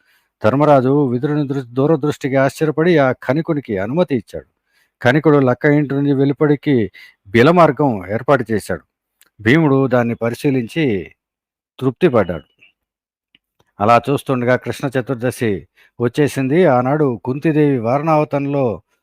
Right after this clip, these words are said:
ముత్తైదువులకి, బ్రాహ్మణులకి భోజనం పెట్టి దక్షిణలు ఇచ్చి సత్కరించింది. ఆ రోజు రాత్రి బోయవనిత కొడుకులతోటి కళ్ళు సేవించింది. అందరూ మత్తుగా నిద్రలోకి జారుకున్నారు. ఆ తర్వాత భీముడు తల్లిని, సోదరుల్ని సొరంగ మార్గంలో పంపించి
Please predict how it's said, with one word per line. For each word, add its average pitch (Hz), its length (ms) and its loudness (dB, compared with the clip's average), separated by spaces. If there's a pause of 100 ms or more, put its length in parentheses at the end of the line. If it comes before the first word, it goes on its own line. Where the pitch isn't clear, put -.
(180)
ముత్తైదువులకి, 156 680 2
బ్రాహ్మణులకి 139 520 -2
భోజనం 135 380 -2
పెట్టి 147 280 -2
దక్షిణలు 143 800 -2
ఇచ్చి 127 320 -4
సత్కరించింది. 113 800 -6 (440)
ఆ 139 160 6
రోజు 202 260 4
రాత్రి 156 480 2
బోయవనిత 160 600 -2
కొడుకులతోటి 147 720 -6
కళ్ళు 151 220 -2
సేవించింది. 101 600 -8 (380)
అందరూ 151 480 0
మత్తుగా 131 420 -4
నిద్రలోకి 131 480 -4
జారుకున్నారు. 104 480 -8 (500)
ఆ 110 80 2
తర్వాత 131 420 2
భీముడు 131 380 -2
తల్లిని, 139 480 -2
సోదరుల్ని 139 480 -4
సొరంగ 147 280 -6
మార్గంలో 143 480 -2
పంపించి 135 600 -4